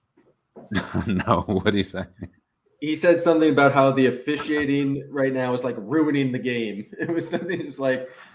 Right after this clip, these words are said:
Speaker 2: "Oh, I'm pretty sure you're just shooting twenty-two percent. Like, everyone else seems to be making shots in the league."
Speaker 1: Yeah, I was gonna say, you, you gotta drop that one after you score fifty-five. Like, the, the day he breaks out, he's like, "Okay, this has been on my chest for two weeks."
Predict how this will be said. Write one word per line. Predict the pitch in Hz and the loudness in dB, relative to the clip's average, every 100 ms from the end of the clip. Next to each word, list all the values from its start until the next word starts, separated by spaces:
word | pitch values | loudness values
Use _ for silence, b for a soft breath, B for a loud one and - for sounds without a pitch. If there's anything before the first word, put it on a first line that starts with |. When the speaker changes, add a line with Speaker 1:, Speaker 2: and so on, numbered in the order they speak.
| _ | _
Speaker 2:
"Oh, | 170 226 349 | -6 -4 -4
I'm | 285 | -4
pretty | 330 370 | -6 -4
sure | |
you're | 302 196 | -4 -4
just | 175 - | -6 -2
shooting | 170 147 | -2 -4
twenty-two | 139 147 139 135 135 | -4 -2 -2 -2 -4
percent. | 127 - 131 117 | -6 -6 -4 -4
Like, | 113 - | -8 -8
everyone | 170 202 170 | -4 0 0
else | 196 | 0
seems | 165 143 | -2 -4
to | 135 | -2
be | 135 | -4
making | 131 113 | -2 -6
shots | - 113 110 - | -8 -8 -8 -10
in | |
the | - | -16
league." | - | 2
Speaker 1:
Yeah, | 143 147 | 8 8
I | 147 | 8
was | 151 | 4
gonna | 143 | 2
say, | 139 | 0
you, | |
you | 160 165 | -2 2
gotta | 190 120 | 4 4
drop | 117 127 131 | 2 2 2
that | 110 | -2
one | 110 | 0
after | 110 - | -2 -4
you | 98 | -6
score | 95 110 95 | -4 -2 -2
fifty-five. | - 101 87 80 87 76 65 - | -2 -6 -8 -8 -6 -6 -10 -6
Like, | 92 98 | -4 -4
the, | 101 | -8
the | 113 | -6
day | 107 135 147 | 0 2 2
he | 143 | 0
breaks | 110 127 127 - | 0 2 0 0
out, | 135 117 | -2 -2
he's | 117 | 0
like, | 107 117 | 2 2
"Okay, | 87 | 0
this | 117 135 | 0 0
has | |
been | 123 | 2
on | 107 | 2
my | 101 101 | 2 0
chest | - 92 - | 0 -4 -6
for | |
two | - 120 | -8 -4
weeks." | 101 90 - | -4 -4 -10